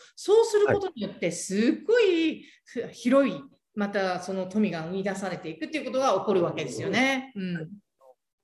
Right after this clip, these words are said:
Speaker 2: 実際に今僕、実はすごいなって思ったのが、次に僕が言おうと思ったのは、今、恵子さんがパッと言われたので、
Speaker 1: <laughs> 面白い。
Speaker 2: いや、本当に循環してるんだなって思って、いや、僕は実は次言おうと思ったのが、例えば、例えば事例で言うと、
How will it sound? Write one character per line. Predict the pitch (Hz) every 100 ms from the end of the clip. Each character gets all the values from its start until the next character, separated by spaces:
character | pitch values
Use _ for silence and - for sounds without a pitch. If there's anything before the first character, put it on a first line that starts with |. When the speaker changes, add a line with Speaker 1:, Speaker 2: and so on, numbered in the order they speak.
| _ 127
Speaker 2:
実 | 143
際 | - 240
に |
今 | 247 127
僕、 | 123 - 175
実 | 127 - 143 254
は | 147 101 -
す | -
ご | 151
い | 220
な | 127
っ |
て | 123
思 | 117 123
っ |
た | - 90
の |
が、 | 92 92 -
次 | 247 277
に |
僕 | 135 120 139
が | 139
言 | 151
お |
う | 147
と |
思 | 151
っ | 151
た | 95
の |
は、 | 110
今、 | 107 82 _
恵 | - 262
子 | 190
さ | 98
ん |
が | 87 -
パ | -
ッ | -
と | 104 -
言 | 107
わ | 127
れ | 117
た | 143
の | 123
で、 | - 120 87 -
Speaker 1:
<laughs> | - 311
面 | 269
白 |
い。 |
Speaker 2:
い | -
や、 | - - 320
本 | 254
当 | 320
に | 277
循 | 285 302 254
環 | 294 359
し |
て | 311
る | 349
ん |
だ | 180
な | 147
っ |
て | 135
思 | 123
っ |
て、 | 139
い |
や、 | 160 147 - -
僕 | 165 277
は | 269
実 | 233 -
は |
次 | - 202 262
言 | -
お |
う |
と | 190
思 | 185
っ |
た | 156
の |
が、 | 135 110
例 | 185 247
え |
ば、 | 151 147 - 196
例 | 359
え | 330
ば | 135 113 110 127
事 | 131 143
例 | 175 190
で | 190
言 | 190
う | 190
と、 | 226 180